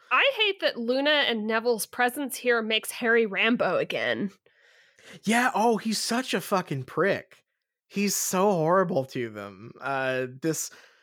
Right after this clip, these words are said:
Speaker 2: all through, I mean, like, th-, it is, it's difficult. So once, once they get to the Ministry, I mean, like, there's, there's, there's all the stuff with them riding there, um, and,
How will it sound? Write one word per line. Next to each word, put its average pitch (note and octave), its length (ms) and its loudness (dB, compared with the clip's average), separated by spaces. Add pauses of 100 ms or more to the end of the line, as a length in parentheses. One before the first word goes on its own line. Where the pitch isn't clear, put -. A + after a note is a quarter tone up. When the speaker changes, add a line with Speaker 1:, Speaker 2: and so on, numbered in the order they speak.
(280)
Speaker 2:
all G3 340 4
through, F#3+ 680 0
I E3+ 60 2
mean, B3 160 4
like, C#4+ 240 -2
th-, G#3+ 160 -16 (960)
it A3 100 4
is, A3+ 240 2 (1000)
it's C4 240 -4
difficult. F#3 460 0
So - 100 0
once, C4+ 240 0
once C4 220 -6
they F4 160 0
get C3 360 0
to C#3 100 -10
the A#2 100 -2
Ministry, A2+ 640 -2
I - 60 0
mean, D3 140 2
like, D#3 180 0
there's, D3+ 420 0
there's, C3+ 480 -4
there's C#3 200 -4
all D#3 120 0
the G#3+ 100 -6
stuff E3 320 -4
with C#3 100 -4
them A#2+ 200 -4
riding C3+ 520 0
there, A#2+ 720 -2
um, F2 560 -8 (140)
and, G#2+ 460 -6